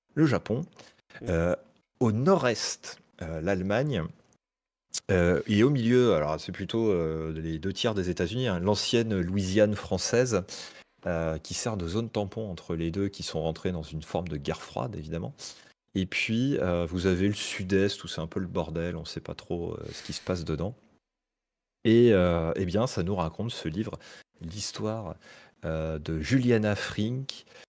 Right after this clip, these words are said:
Speaker 1: son mari, euh, et puis d'un jeu, euh, alors attendez, que je... j'arrive à le dire correctement, parce qu'à chaque fois je me gourre dans le nom. <laughs> Désolé. Sinadella, voilà, j'y arrivais. Euh,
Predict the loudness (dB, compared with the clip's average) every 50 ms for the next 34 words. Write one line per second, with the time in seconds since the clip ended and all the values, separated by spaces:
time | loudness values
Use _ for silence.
0 | _ _ -10 -8 -6 -6 -2 0 0 0 2 2 2 0 2 0 0 0 -2 -2
1 | -4 -6 -8 -12 -20 -20 -20 _ _ _ -6 -4 -2 -2 0 0 0 0 0 0
2 | -2 -2 -2 -2 -2 -2 -2 -2 -2 -4 -4 -4 -6 -6 -6 -8 -8 -8 -8 -8
3 | -10 -10 -8 -4 -2 -2 0 0 -2 0 2 2 2 2 2 2 4 4 4 2
4 | 2 2 2 4 4 6 6 6 6 4 2 0 0 -2 -2 -2 -4 -4 -4 -6
5 | -6 -6 -6 -8 -8 -10 -8 -8 -6 -6 -6 -6 -8 -10 -12 -6 -2 0 0 0
6 | 2 0 0 0 0 0 0 0 -2 -2 -2 -2 0 -2 -4 -4 -2 -4 -4 -4
7 | -4 -4 -4 -4 -4 -4 -6 -10 -12 -12 -12 -10 -10 -8 -6 -6 -6 -6 -6 -8
8 | -8 -10 -10 -8 -6 -4 -4 -2 -2 -2 -2 -4 -4 -6 _ _ _ _ _ _
9 | _ _ _ _ _ _ _ _ _ 0 0 2 2 0 0 2 2 4 4 4
10 | 4 2 -2 -10 -12 -14 -14 -4 -4 -4 -2 0 2 4 6 6 6 6 4 4
11 | 4 2 0 -4 -6 _ _ _ _ -10 -8 -8 -8 -10 -12 _ _ -8 -6 -4
12 | -2 -2 -4 -4 -8 -12 -12 _ _ _ _ _ _ _ _ _ _ _ _ -2
13 | 0 0 0 0 0 0 -2 -4